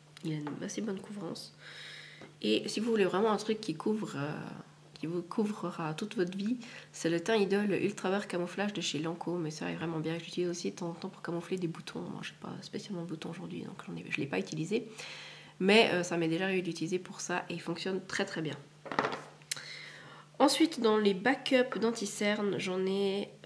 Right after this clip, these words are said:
euh, donc là j'en ai un, deux, trois, quatre, cinq entamés. Et j'en ai un, deux, trois, quatre en backup.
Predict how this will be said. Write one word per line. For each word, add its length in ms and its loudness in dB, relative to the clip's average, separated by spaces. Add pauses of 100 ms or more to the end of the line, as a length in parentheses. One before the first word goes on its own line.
(140)
euh, 200 0
donc 180 -2
là 80 4
j'en 140 2
ai 120 -2
un, 140 0
deux, 180 0
trois, 260 -6
quatre, 240 -6
cinq 220 -2
entamés. 380 -2 (500)
Et 200 -2
j'en 200 0
ai 220 2
un, 200 -2 (160)
deux, 340 -4 (1600)
trois, 400 -6 (960)
quatre 520 -2
en 100 -4
backup. 340 -6